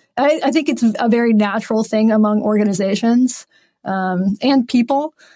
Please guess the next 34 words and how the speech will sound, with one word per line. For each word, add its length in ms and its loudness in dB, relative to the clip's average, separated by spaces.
But 520 -2
there 260 2
are 260 0
consequences 840 -4
to 120 -4
this. 260 -2
And 100 0
I 80 0
think 200 -4
most 240 2
activist 500 -4
groups 260 -4
just 200 -4
sort 160 -2
of, 100 -2
like, 260 -2
roll 300 0
along 560 0
until 280 0
the 100 0
point 260 -2
where 160 0
they 160 0
are 140 0
actually 340 0
doing 300 4
their, 280 2
doing 260 4
their 200 2
cause 300 -4
more 240 2
harm 200 2
than 120 0
good. 400 -4